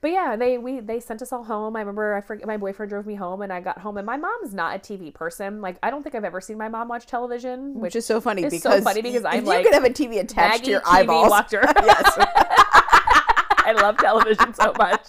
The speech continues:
Speaker 2: <laughs> I mean, what's not to
Speaker 1: And
Speaker 2: love?
Speaker 1: I knew it was a bad thing because
Speaker 2: Yeah.
Speaker 1: my mom was watching T V. Like, she, to this day,
Speaker 2: I
Speaker 1: I
Speaker 2: know.
Speaker 1: don't think I've
Speaker 2: I,
Speaker 1: ever seen her watching
Speaker 2: I
Speaker 1: television.
Speaker 2: remember coming home <clears throat>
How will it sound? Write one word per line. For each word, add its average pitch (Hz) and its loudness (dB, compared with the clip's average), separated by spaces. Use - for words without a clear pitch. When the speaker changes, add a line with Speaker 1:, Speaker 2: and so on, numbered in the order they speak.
Speaker 2:
<laughs> - -14
I - -6
mean, 277 -2
what's 220 2
not 156 0
to - 0
Speaker 1:
And 247 2
Speaker 2:
love? - 2
Speaker 1:
I 302 4
knew 247 -6
it 262 0
was 220 -2
a 190 -8
bad 175 0
thing 180 -4
because 185 -6
Speaker 2:
Yeah. 110 -2
Speaker 1:
my - -2
mom - -8
was - -16
watching - -16
T - -16
V. 190 -14
Like, 180 -6
she, - -14
to 294 -8
this 247 -6
day, - -8
Speaker 2:
I - -4
Speaker 1:
I - -6
Speaker 2:
know. - -6
Speaker 1:
don't 170 -8
think - 0
I've 214 6
Speaker 2:
I, - 2
Speaker 1:
ever 175 -6
seen 175 -16
her 156 -12
watching - -12
Speaker 2:
I - 2
Speaker 1:
television. 254 2
Speaker 2:
remember 294 0
coming 208 -8
home 175 -2
<clears throat> - -12